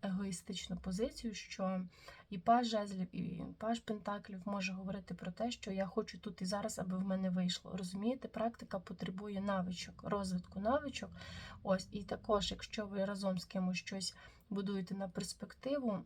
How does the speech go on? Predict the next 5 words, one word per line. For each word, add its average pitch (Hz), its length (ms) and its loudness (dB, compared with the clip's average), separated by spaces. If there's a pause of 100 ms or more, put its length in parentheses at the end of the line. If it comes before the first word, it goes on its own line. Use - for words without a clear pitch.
м, 190 480 -2 (680)
будьте 226 260 2
більш 190 300 0
гнучкі, 185 580 -4 (300)
так? 196 200 -2